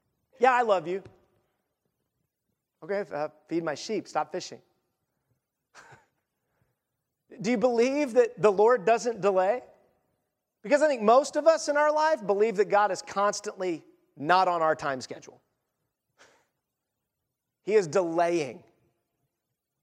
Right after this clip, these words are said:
"God, why won't you do this or get this or change this or make this?"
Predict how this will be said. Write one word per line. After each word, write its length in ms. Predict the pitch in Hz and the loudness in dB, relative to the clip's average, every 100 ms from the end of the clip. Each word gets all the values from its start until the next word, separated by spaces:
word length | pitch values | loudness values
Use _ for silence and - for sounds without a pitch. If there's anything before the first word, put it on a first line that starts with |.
| _ _ 156 | _ _ 2
"God, 220 | 208 226 | 4 4
why 280 | 175 214 240 | 2 4 4
won't 300 | 226 226 208 | 0 -4 -4
you 140 | 214 | -4
do 240 | 156 202 | -2 -4
this 380 | 170 202 165 - | 0 2 2 -2
or 40 | 156 | -4
get 300 | 143 214 - | 0 0 2
this 300 | 220 165 170 | 0 0 -8
or 60 | |
change 340 | 143 214 220 180 | -6 -4 -4 -2
this 320 | 208 185 - | 0 0 -4
or 60 | 170 | -2
make 240 | 208 220 | -2 -2
this?" 560 | 180 208 156 - - | -2 -2 -2 -6 -18